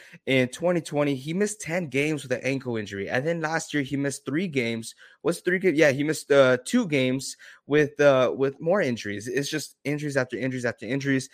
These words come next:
It kinda reminds me a lot of, uh, Deebo Samuel. Of course, he had a, a phenomenal year last year. That's why he got paid so much money.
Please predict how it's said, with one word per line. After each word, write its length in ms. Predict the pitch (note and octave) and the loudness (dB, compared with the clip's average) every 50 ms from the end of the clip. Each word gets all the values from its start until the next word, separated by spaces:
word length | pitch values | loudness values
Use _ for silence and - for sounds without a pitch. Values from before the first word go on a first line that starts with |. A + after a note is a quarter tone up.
| - - - - - | -20 -20 -16 -6 -6
It 120 | C3+ C3+ | -4 0
kinda 160 | - D#3 D#3 | 2 4 4
reminds 340 | D#3 C#3+ C3+ C3+ C#3 C#3 C3 | 4 2 2 2 2 2 0
me 80 | C3+ B2+ | 0 0
a 60 | A#2 | 2
lot 220 | A2+ A#2 A#2+ B2 | 4 4 4 4
of, 100 | B2 A#2 | 2 2
uh, 200 | A2 E2+ F#2 G#2 | 0 -2 -4 -4
Deebo 340 | G2+ G2+ B2+ C3 B2+ B2 A2+ | -4 -6 -6 -4 -4 -4 -2
Samuel. 400 | - - C3 B2+ B2+ C3 B2+ B2 | 2 2 4 4 4 2 0 -2
Of 100 | A#2+ - | -2 -2
course, 220 | _ - B2+ B2 | _ 0 0 0
he 80 | - A#2+ | 0 -2
had 140 | A#2 A#2+ A2 | -2 -2 -2
a, 60 | G#2 - - | -2 -6 -10
a 60 | G#2+ | -12
phenomenal 520 | - - A#2 A2+ B2 B2+ C#3 C#3+ C#3 B2 | -10 -8 -2 0 2 2 2 2 0 0
year 240 | A2 A2 A2+ B2 B2+ | 0 0 0 2 2
last 320 | B2 A#2+ B2 A#2+ - - | 4 2 2 0 -2 -4
year. 100 | B2+ A#2+ | -4 -2
That's 180 | A2 A2 A2+ - | -2 -2 -2 -2
why 80 | B2 A#2+ | -6 -6
he 80 | A#2 | -2
got 200 | A2+ A2 G#2 - | -2 -4 -4 -2
paid 200 | - A#2+ A#2+ A2 | -4 -4 -4 -4
so 160 | - - B2+ | -4 -6 -6
much 260 | A#2 A2 G#2 - - - | -6 -6 -8 -10 -8 -4
money. 340 | A#2 A#2+ A#2+ A#2 A#2+ A#2+ | -2 -2 0 -2 -4 -6